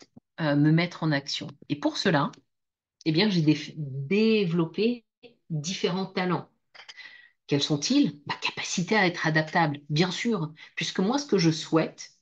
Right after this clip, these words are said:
c'est d'être dans l'action. Et donc, qui dit être dans l'action, c'est avoir cette capacité à m'adapter aux différentes situations.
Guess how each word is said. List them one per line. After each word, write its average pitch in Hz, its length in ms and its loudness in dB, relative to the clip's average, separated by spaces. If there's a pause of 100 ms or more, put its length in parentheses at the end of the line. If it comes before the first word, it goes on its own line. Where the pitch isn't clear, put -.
(400)
c'est - 180 0
d'être 170 320 0
dans 175 180 2
l'action. - 540 -4 (480)
Et 147 100 4
donc, 202 520 2 (200)
qui 247 160 2
dit 226 140 4
être 165 260 0
dans 147 140 4
l'action, 143 640 0 (640)
c'est - 120 2
avoir 202 200 6
cette - 220 0
capacité 175 800 -4
à 143 100 2
m'adapter 180 840 -2 (280)
aux 160 80 2
différentes 160 440 -2
situations. - 760 -4